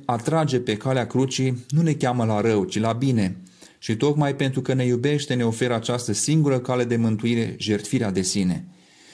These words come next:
Cine fuge de cruce, motivând că necazurile îi se par insuportabile,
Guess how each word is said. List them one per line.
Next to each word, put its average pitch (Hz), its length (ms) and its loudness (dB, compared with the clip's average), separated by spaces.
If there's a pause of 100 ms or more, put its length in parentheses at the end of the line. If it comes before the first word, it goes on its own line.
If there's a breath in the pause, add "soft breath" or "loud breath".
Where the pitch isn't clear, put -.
(160 loud breath)
Cine 117 240 0
fuge 156 300 0
de 151 160 2
cruce, 151 420 2
motivând 131 560 2
că 135 120 -2
necazurile 123 500 0
îi 117 60 0
se 117 140 -2
par 131 300 -2
insuportabile, 123 960 -2